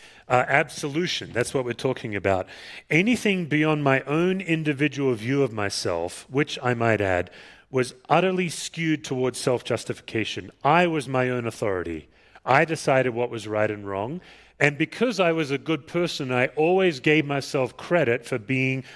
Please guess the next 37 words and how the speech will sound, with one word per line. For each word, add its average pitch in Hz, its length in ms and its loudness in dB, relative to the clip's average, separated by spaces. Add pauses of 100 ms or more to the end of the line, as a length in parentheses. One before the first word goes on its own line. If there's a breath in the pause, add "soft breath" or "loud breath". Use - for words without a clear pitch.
(140 loud breath)
a - 80 -6
Christian. 101 600 -6 (280 loud breath)
I 135 120 6
had 147 260 2
no 190 420 0 (100)
outside 160 600 2
standard 143 560 2
outside 117 460 2
of 113 80 -2
myself 127 420 -2
and 127 100 -6
my 127 140 -4
family. 135 500 -4 (400 loud breath)
It 165 160 2
wasn't 190 360 0
like 160 240 4
I 147 120 4
was 135 200 2
asking 127 460 0
God 131 360 2
what 123 240 -2
God 135 220 0
thinks 113 260 -4
about 85 340 -4
it. 85 120 -8 (420 loud breath)
In 139 80 -4
the 143 80 4
last 202 240 4
few 262 140 -2
weeks, 131 260 0
we've 147 100 0
been 151 200 0
looking 151 260 -2
at 160 80 -6
church - 380 -6
words, 107 320 -4
confession. 165 800 -2